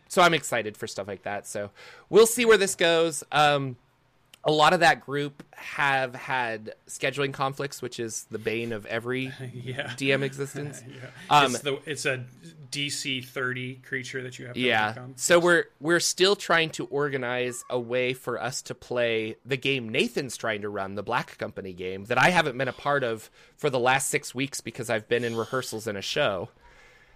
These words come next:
Speaker 1: Um, and I feel bad because they've been doing really cool stuff, and I hear about it, and I'm like, "I wish I was there."
Speaker 2: I wanna
Speaker 1: So
Speaker 2: be at
Speaker 1: we're
Speaker 2: it, but
Speaker 1: trying to
Speaker 2: I think
Speaker 1: organize
Speaker 2: it's
Speaker 1: that, and we're also trying to now organize this Eberron game, but I've also got this D C C game. So,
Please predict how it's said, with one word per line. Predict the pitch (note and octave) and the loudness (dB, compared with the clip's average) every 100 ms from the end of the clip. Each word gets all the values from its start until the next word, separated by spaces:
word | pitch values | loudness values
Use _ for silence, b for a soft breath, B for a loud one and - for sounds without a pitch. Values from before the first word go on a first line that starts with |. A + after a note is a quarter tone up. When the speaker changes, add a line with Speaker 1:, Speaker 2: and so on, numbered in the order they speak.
| b b | b b
Speaker 1:
Um, | C#3+ C3+ A2 F#2+ | 4 4 2 2
and | D#3+ | 4
I | B2 | 4
feel | - A3+ | 4 4
bad | D#3 A2 A2+ | 4 4 0
because | A#2 C3+ B2 | -2 -4 -2
they've | B2 | 0
been | C3 B2+ | 0 2
doing | F#3 F3 | 4 6
really | C3 D#3+ | 4 0
cool | D3+ C3+ | 0 -4
stuff, | A2+ - F3+ - | -4 2 0 2
and | A#2 | -4
I | |
hear | G#2+ E3 | 0 2
about | D3+ A#2+ A#2+ | 2 2 0
it, | |
and | B2+ | -2
I'm | A#2+ | -6
like, | A#2 A#2+ | -10 -10
"I | |
wish | B2 D3 | -10 -8
I | A2+ | -6
was | G2 | -6
there." | A2 C#3 A2 A2 - - | -2 0 0 -4 -10 -20
Speaker 2:
I | C3 | -16
wanna | B2 | -8
Speaker 1:
So | - E3+ D3 B2 | 4 6 6 4
Speaker 2:
be | |
at | D3 | 0
Speaker 1:
we're | |
Speaker 2:
it, | E3+ | 0
but | |
Speaker 1:
trying | - F3+ F#3 | 4 4 6
to | F#3 | 4
Speaker 2:
I | |
think | |
Speaker 1:
organize | D3+ D3+ C#3+ C3 A#2+ | 4 0 0 -2 -2
Speaker 2:
it's | B2+ | 0
Speaker 1:
that, | D3 D3 D3 _ | 4 4 2 _
and | C3+ C3 | -6 -4
we're | B2 | -4
also | - C#3 C3+ C3+ B2+ | -2 -2 -2 -2 -2
trying | - A#2+ A#2 A#2 | -2 -4 -4 -8
to | - A#2+ A2+ - | -10 -8 -8 -10
now | C3 C#3+ C#3+ C3 | -2 2 4 2
organize | C3 C3+ C3+ A#2 | 0 -2 -4 -4
this | A#2 A2+ | -6 -6
Eberron | C#3 C#3 B2+ A#2+ | -4 0 0 0
game, | A#2+ A#2 A2+ A2 | 0 0 0 -6
but | A#2+ | -4
I've | B2 | -2
also | B2+ - | -2 -4
got | A#2+ A2+ | -6 -6
this | A2+ | -8
D | - A#2+ | -8 -8
C | A2+ | -8
C | A2+ B2 | -10 -6
game. | A#2 A2 A2 | -2 -2 -2
So, | - A#2 G#2+ | -4 -4 -4